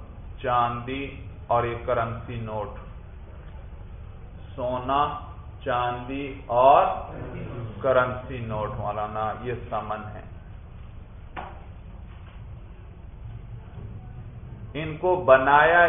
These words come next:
ہی سمن کے طور پر گیا ہے، سمن کے طور پر بنایا۔ صورت سمجھ میں آ گئی بھائی؟ تو سونے چاندی کی تخلیق ہی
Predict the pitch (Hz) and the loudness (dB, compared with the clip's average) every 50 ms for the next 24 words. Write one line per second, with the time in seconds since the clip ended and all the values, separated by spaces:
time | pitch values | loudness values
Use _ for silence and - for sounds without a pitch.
0 | 151 143 180 220 220 202 - - 175 151 156 156 156 151 143 - 151 139 135 - | 6 4 0 0 0 -2 2 2 2 2 2 0 0 -2 -2 0 0 0 2 4
1 | 143 139 135 131 131 - 127 123 120 110 113 120 117 113 110 110 110 113 110 110 | 6 8 8 8 6 4 2 2 2 2 0 2 4 4 4 4 2 0 0 2
2 | 110 110 107 107 - - - - - - - - - 131 123 120 117 113 113 - | 2 0 0 -2 -4 -8 -10 -10 -12 -12 -12 -10 -6 -6 -4 -4 -4 -6 -6 -4
3 | - 110 - - 113 104 104 - 110 107 - - 107 107 104 98 - - - - | -4 -4 0 0 0 0 0 -2 -4 -4 -2 -4 -6 -6 -6 -8 -10 -10 -10 -12
4 | - - - - - - - - - - - - - - - - - - - - | -12 -10 -10 -10 -10 -10 -10 -12 -12 -10 -12 -10 -10 -10 -10 -10 -10 -10 -10 -10
5 | - - - - - 135 135 139 147 147 147 147 - 156 147 156 151 151 151 156 | -10 -10 -10 -8 -4 0 2 6 6 6 6 4 2 0 2 2 2 2 0 0
6 | 151 147 147 147 147 151 165 170 170 180 190 208 220 - - - - - - - | 2 6 8 8 8 6 4 2 4 4 4 2 2 -2 -6 -10 -12 -12 -10 -10
7 | - - - - - - - - - - - - 123 117 - - 135 127 131 143 | -10 -10 -12 -12 -12 -12 -12 -12 -14 -14 -10 -8 -8 -8 -6 -2 0 2 2 2
8 | 147 143 - 143 131 123 120 123 127 123 135 135 123 - - 131 123 - - 131 | 0 -2 0 2 2 2 2 0 -4 -6 -6 -8 -6 0 2 2 2 2 -2 -4
9 | 139 143 151 151 - - - 165 | -4 -2 -2 -4 -4 -6 -8 -8